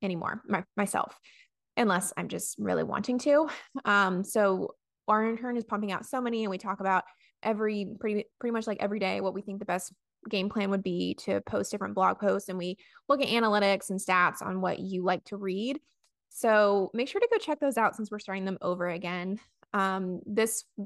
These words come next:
past week, we put out someone, some new ones already, including six different soup recipes and four winter salads recipes that we've picked from other people's websites and just put them all together in,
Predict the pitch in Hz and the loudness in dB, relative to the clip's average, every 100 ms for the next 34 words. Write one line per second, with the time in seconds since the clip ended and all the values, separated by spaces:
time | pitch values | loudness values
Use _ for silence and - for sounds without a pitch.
0 | - - 220 208 220 233 254 254 _ _ | -12 -2 0 0 -2 -2 -2 -4 _ _
1 | _ _ 202 214 202 - 233 196 196 - | _ _ -2 0 0 0 2 2 2 0
2 | 214 208 190 196 220 - 202 196 196 196 | 0 2 0 -2 -6 -2 -2 0 -4 -4
3 | 202 190 202 202 185 185 196 254 - _ | -4 -2 -2 -2 -2 -2 -2 -6 -8 _
4 | _ _ _ _ _ _ - 220 208 240 | _ _ _ _ _ _ -6 -6 -2 0
5 | 226 208 202 190 190 _ _ - - 226 | 0 0 -2 -4 -8 _ _ -8 -6 -4
6 | - 208 - - 294 277 262 262 247 247 | -2 -4 -4 -2 0 2 2 2 0 2
7 | 240 240 - 208 208 202 196 196 196 - | 2 2 0 2 4 4 2 -2 -4 -2
8 | - - - - _ _ _ - 196 - | -2 -2 -6 -12 _ _ _ 0 2 2
9 | 214 151 220 196 208 214 - 208 - 196 | 2 2 2 4 4 4 0 0 2 2
10 | 196 202 208 190 - 185 - 262 262 254 | 4 4 2 0 2 0 2 2 4 2
11 | 240 226 - 196 196 - 208 196 185 175 | 2 0 -4 -4 -4 -2 -2 2 2 2
12 | 190 175 180 185 - 190 175 - | 0 0 2 0 -2 -6 -6 -10